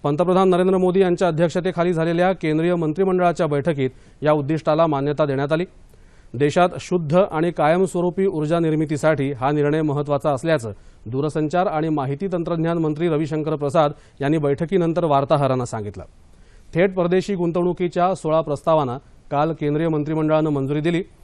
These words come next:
तब्बल सहा हजार सातशे पन्नास कोटी शहाऐंशी लाख रुपयांचे हे प्रस्ताव आहेत. या व्यतिरिक्त दोन हजार बावीस सालापर्यंत सर्वांसाठी घरकुल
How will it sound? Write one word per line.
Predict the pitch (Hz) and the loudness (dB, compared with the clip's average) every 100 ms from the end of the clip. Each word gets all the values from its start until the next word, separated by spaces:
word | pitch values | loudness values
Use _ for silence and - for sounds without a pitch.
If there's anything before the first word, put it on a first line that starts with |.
| - - | -20 -6
तब्बल | 143 135 156 180 | -4 -2 0 0
सहा | 156 151 143 175 | -2 -2 2 2
हजार | 165 160 180 | 2 0 -2
सातशे | 175 139 - 170 | -2 -6 -6 -8
पन्नास | 165 143 156 190 | -4 -2 -2 -2
कोटी | - 165 170 196 - - - - | -4 -4 -4 -6 -10 -20 -18 -4
शहाऐंशी | 143 165 156 190 | -2 0 0 0
लाख | 165 185 | 2 2
रुपयांचे | 170 151 151 147 143 | 0 -2 0 0 0
हे | 156 | -2
प्रस्ताव | 135 123 - 113 | -2 -4 -4 -6
आहेत. | 98 - - - - - - 143 | -8 -14 -20 -20 -20 -20 -10 2
या | 170 | 2
व्यतिरिक्त | 165 214 214 - 107 - - | 4 2 2 0 -8 -10 -16
दोन | 110 139 170 | -6 -2 0
हजार | 165 156 170 | 0 2 2
बावीस | 151 143 175 | 2 0 -2
सालापर्यंत | 151 160 156 165 165 | 0 0 0 -2 -2
सर्वांसाठी | 196 165 147 156 156 165 185 | -4 -2 -2 -2 -2 -2 -2
घरकुल | 139 147 165 202 | -2 -4 0 0